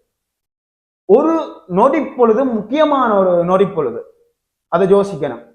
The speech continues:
ஒரு நிமிஷம் முந்தி வந்திருந்தா இந்த உயிரை காப்பாத்தி இருக்கலாம் என்று சொல்ற எத்தனையோ மருத்துவர்களை நீங்க கண்டிருப்பீர்கள். அப்படித்தான் யோசிக்க, இதுக்குள்ள எங்க குடும்பத்துல ஒரு ஆள் இருந்து இதுக்குள்ள அவசரமா போய் அப்படி ரவிக்கு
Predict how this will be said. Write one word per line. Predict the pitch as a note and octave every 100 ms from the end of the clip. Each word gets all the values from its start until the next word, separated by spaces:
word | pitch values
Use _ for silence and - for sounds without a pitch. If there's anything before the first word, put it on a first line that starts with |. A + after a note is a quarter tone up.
| _ _ _ _ _
ஒரு | F#3+ C#4+
நிமிஷம் | C#4 C#4 - D4 C4
முந்தி | A#3 C#4 D#4
வந்திருந்தா | C4+ B3 A#3+ A#3+ A#3 B3+
இந்த | A#3 A3
உயிரை | G#3 A3+
காப்பாத்தி | - G#3+ A3 A#3+ G3
இருக்கலாம் | A3 G#3 G#3 F#3+
என்று | F#3
சொல்ற | G3 G3 F#3+ G#3+ - -
எத்தனையோ | E3+ C#4 C#4 A#3 F3+
மருத்துவர்களை | F3+ F#3 A#3 A3+ G3 G3
நீங்க | G3 F#3
கண்டிருப்பீர்கள். | F3 E3+ E3 D3 B2 A2+ _ _ _ _ _ _ _ _
அப்படித்தான் | F#3 C4 C#4+ C#4
யோசிக்க, | B3 G3 F#3 G#3
இதுக்குள்ள | A#3 G3 B3 A#3+
எங்க | G3 B3 C#4
குடும்பத்துல | A#3 A#3+ A#3 A3 G#3+
ஒரு | G3+
ஆள் | G#3 G3 F#3+
இருந்து | F#3 F#3 F3
இதுக்குள்ள | F#3 F3+ F#3 F#3
அவசரமா | F3 F3 F#3 F3+ E3
போய் | E3+ F3+
அப்படி | F3 F3 E3
ரவிக்கு | E3+ E3+ F#3+ -